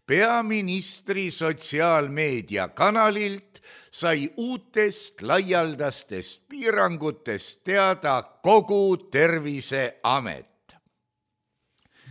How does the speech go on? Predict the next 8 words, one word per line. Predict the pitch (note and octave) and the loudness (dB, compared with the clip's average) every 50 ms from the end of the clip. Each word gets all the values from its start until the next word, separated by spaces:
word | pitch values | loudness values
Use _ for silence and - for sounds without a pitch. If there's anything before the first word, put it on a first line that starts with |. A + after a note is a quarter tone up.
| B2+ - - - _ _ _ | -20 -20 -20 -20 _ _ _
Mida | - G3 A3+ A#3+ A3+ G#3 G3 F#3+ - - - - | -8 -6 -4 -2 0 0 0 0 -2 -6 -10 -10
niisugune | E3+ G3 G#3+ G3+ - F#3 D#3+ C#3+ D#3+ D#3 D#3 D#3 | -8 -6 -6 -6 -6 -8 -10 -10 -10 -8 -6 -6
uudisekene | D#3+ F3+ F#3+ G3 E3 D#3+ D3 C3+ D3 C#3 - - - C#3+ C#3 C#3 C3+ B2+ B2 A#2+ A2 - _ _ _ _ _ | -4 -4 -6 -6 -8 -10 -10 -10 -10 -12 -10 -10 -10 -10 -8 -6 -6 -6 -8 -10 -12 -16 _ _ _ _ _
mulle | C3+ C#3 C#3 C#3+ C3+ C3 B2+ C3 C3 - _ - | -10 -8 -6 -6 -4 -4 -4 -4 -6 -10 _ -12
meenutab? | A2+ B2 B2 A2 F#2 E2 D#2 C#2+ - _ _ - B1+ A#1 - _ _ _ _ _ _ _ _ _ _ _ _ - - - _ _ _ _ | -8 -6 -6 -6 -6 -8 -12 -14 -18 _ _ -20 -20 -20 -20 _ _ _ _ _ _ _ _ _ _ _ _ -20 -20 -20 _ _ _ _
Meenutab | - F#3+ B3 B3+ A#3+ A#3 - - - G#3+ A3 A3 - - - - - - _ _ _ _ _ _ - | -6 -6 -4 -4 -4 -6 -6 -4 -4 -4 -4 -4 -8 -18 -20 -20 -20 -20 _ _ _ _ _ _ -4
vanu | G#2+ D#3 E3+ F3 D3+ G#2+ | -2 -2 -2 -2 -6 -8
filme, | - - - A#2+ C3+ D3+ D3+ D#3 D3+ D3+ D3+ D#3+ D#3 D3+ D3+ D3+ | -10 -12 -10 -8 -6 -6 -6 -6 -6 -6 -4 -4 -4 -6 -6 -10